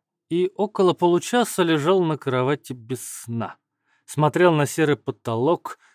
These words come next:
следил за сновавшими по белой поверхности солнечными зайчиками. Перебирал в уме последовательность событий сегодняшнего дня, тех, что остались в моей памяти, но пока не случились.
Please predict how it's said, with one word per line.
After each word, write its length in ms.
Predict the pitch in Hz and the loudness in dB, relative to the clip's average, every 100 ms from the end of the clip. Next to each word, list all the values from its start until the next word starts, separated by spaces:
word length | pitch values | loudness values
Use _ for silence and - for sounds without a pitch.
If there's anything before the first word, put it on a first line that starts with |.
| _ _ | _ _
следил 560 | - 156 160 185 127 | -2 -2 4 4 4
за 160 | 104 117 | 2 -4
сновавшими 720 | - 127 165 - - 143 135 | -2 0 2 0 -6 -2 -2
по 160 | - 127 | 0 -2
белой 340 | 127 160 135 | 2 4 4
поверхности 760 | 120 120 151 - 139 127 - 135 | 2 0 0 -2 -8 -8 -8 -10
солнечными 840 | - 139 131 123 - 131 127 123 - _ _ | -4 -4 -2 -4 -4 -2 0 -2 -6 _ _
зайчиками. 880 | 110 120 87 - - - - - - _ _ _ _ _ | -6 -4 -6 -12 -20 -20 -20 -20 -20 _ _ _ _ _
Перебирал 560 | 151 156 156 190 180 120 | 0 2 4 6 6 4
в 60 | |
уме 240 | 135 170 185 | 2 2 0
последовательность 1040 | - 135 - 160 180 131 120 131 123 110 | -2 -4 -4 0 0 0 -4 -4 -4 -6
событий 560 | - 127 143 185 156 135 | -6 -4 -2 -4 -4 -4
сегодняшнего 840 | - 135 147 131 127 - 127 123 | -4 -4 -4 -6 -8 -8 -6 -6
дня, 480 | 110 127 143 117 87 _ _ _ _ | -8 -8 -6 -6 -8 _ _ _ _
тех, 500 | 151 143 92 - _ | -2 0 -2 -10 _
что 240 | - - 110 | -20 -10 -10
остались 480 | 101 139 120 110 | -8 -6 -6 -6
в 60 | 113 | -6
моей 240 | 117 113 | -4 -4
памяти, 720 | 107 127 120 98 85 - 101 _ _ _ _ _ - | -6 -8 -6 -8 -14 -20 -20 _ _ _ _ _ -12
но 120 | 120 | -6
пока 240 | 127 123 | -4 -4
не 100 | 123 | -4
случились. 800 | 113 131 127 - - - - - | -6 -10 -14 -16 -20 -20 -20 -20